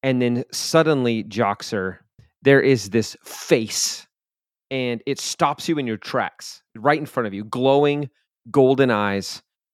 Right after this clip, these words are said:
This, it looks like a lion kind of snout. It opens its mouth, and it has fangs that just drip. It looks like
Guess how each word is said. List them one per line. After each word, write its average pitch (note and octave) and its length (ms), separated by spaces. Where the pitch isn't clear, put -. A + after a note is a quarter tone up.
This, A2+ 380
it B2+ 100
looks B2+ 240
like B2+ 200
a A2 40
lion A#2 720
kind A2 220
of G2+ 80
snout. A#2+ 760
It - 160
opens C3+ 380
its B2 180
mouth, A2+ 420
and G#2+ 100
it G#2 60
has A2 420
fangs B2+ 680
that G2+ 120
just G#2 360
drip. A2+ 580
It G#2+ 140
looks A#2 260
like G#2 300